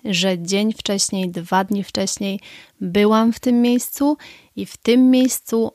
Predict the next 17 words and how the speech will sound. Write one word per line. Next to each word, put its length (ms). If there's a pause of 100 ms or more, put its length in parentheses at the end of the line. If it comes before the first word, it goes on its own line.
o 180
tej 260
godzinie 600 (100)
wykonałam 840
sesję 480
próbną. 600 (1160)
I 80
tutaj 560
jakby 520
jest 540 (200)
cała 280 (140)
filozofia, 680
która 260
jest 180
w 80
tym 240
zawarta. 560